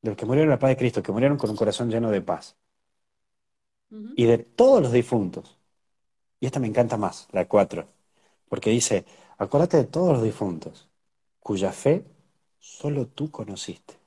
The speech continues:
Speaker 1: Yo no soy digno de juzgar.
Speaker 2: Claro.
Speaker 1: Yo no sé, porque capaz que este tipo no iba a misa, no rezaba,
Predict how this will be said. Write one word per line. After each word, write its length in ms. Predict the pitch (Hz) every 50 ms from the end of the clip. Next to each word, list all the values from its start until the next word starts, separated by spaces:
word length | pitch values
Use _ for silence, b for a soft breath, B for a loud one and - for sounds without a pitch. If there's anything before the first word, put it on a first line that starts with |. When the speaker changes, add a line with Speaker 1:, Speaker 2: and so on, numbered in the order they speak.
| _ _ _ _ _ _ _ _ _ _ -
Speaker 1:
Yo 120 | - -
no 60 | 147 143
soy 200 | - - 135 123
digno 240 | 123 127 156 151 120
de 60 | 101 -
juzgar. 400 | - 110 98 - 131 107 - - _ _ _ _ _ _ _ _ _ _ _ _ _ _ _ -
Speaker 2:
Claro. 320 | 339 233 220 214 214 214 _ _ _ -
Speaker 1:
Yo 120 | - - -
no 80 | 165
sé, 260 | 147 - 185 175 131 - B B B B B B B
porque 160 | B 123 120 120
capaz 200 | 143 139 180 175
que 80 | -
este 140 | 160 151 135
tipo 260 | - 160 156 - 131
no 140 | 117 120 127
iba 120 | 127 120 120
a 20 | 120
misa, 320 | 143 160 160 143 - 131
no 120 | 120 120 113
rezaba, 880 | 104 113 113 - - 147 143 139 131 127 123 120 120 120 113 113 -